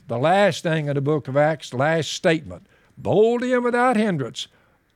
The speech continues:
he, Paul, who was Saul, preached the kingdom of God and taught about the Lord Jesus Christ." I'm just saying, after that little rant, please, all of you,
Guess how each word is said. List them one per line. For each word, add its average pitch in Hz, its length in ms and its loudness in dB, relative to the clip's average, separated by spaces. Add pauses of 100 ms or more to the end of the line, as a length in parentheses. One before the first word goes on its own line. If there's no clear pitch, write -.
(160)
he, 185 560 0
Paul, 147 600 0
who 156 140 4
was 175 380 2
Saul, 143 680 0 (520)
preached 190 460 -4
the 233 140 2
kingdom 233 500 0
of 233 220 -2
God 220 420 2
and 208 160 -8
taught 202 260 0
about 208 300 -6
the 185 80 -10
Lord 190 320 -8
Jesus 170 420 -12
Christ." 127 520 -8
I'm 175 260 -4
just 185 400 -6
saying, 120 540 -6 (400)
after 117 320 -8
that 127 240 -6
little 147 260 -6
rant, 135 520 -6 (760)
please, 175 720 -2 (100)
all 175 340 0
of 107 220 -2
you, 92 120 -12